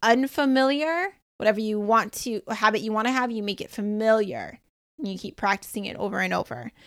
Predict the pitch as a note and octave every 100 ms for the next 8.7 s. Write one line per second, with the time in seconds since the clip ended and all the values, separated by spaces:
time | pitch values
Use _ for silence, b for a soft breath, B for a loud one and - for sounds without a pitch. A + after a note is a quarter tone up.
0 | b b - B3 A#3+ A#3 A3 A#3 B3+ E4
1 | E4 C4 B3+ B3 B3 - G#3+ G3+ - -
2 | B3+ A#3 A3 G#3+ A3 _ - - A#3 -
3 | - G3+ F#3 - - - - _ _ _
4 | _ _ - B3+ G#3 C4 - B B B
5 | - B3 B3 A#3+ B3 C4+ C#4+ - D#4 C#4
6 | - C4+ A#3+ A3 - A#3 - C4 C#4+ B3
7 | G#3+ G#3 A#3+ C4 B3 G#3 G#3 A3 G#3+ G3
8 | G3+ F#3+ F#3 F#3+ F#3 F3+